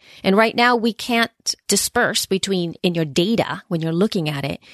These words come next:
you can't say, "This chunk here, these are actually our listeners," versus, "This chunk here, this is acquisition. This is just putting it out there so people can get exposed to it. I don't,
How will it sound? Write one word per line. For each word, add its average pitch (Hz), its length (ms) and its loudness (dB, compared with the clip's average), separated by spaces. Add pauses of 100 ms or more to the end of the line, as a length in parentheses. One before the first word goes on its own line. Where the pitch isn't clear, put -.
(120)
you 226 140 2
can't 247 340 0
say, 190 640 0 (260)
"This 180 720 -2
chunk 226 380 -2
here, 254 420 -2 (120)
these 208 340 0
are 190 240 2
actually 185 840 0
our 165 360 -2
listeners," - 760 -14 (280)
versus, 190 500 -2
"This 202 260 0
chunk 240 320 -2
here, 254 340 0
this 233 340 -2
is 226 260 -4
acquisition. 170 800 -4 (200)
This 220 320 0
is 196 600 0
just - 400 -6 (100)
putting 294 220 2
it 277 80 2
out 233 240 0
there 143 180 -2
so - 140 -6
people 220 240 -4
can 185 240 -6 (160)
get 262 120 2
exposed 247 480 -2
to 220 140 -2
it. 208 160 2
I 175 80 0
don't, 214 240 -4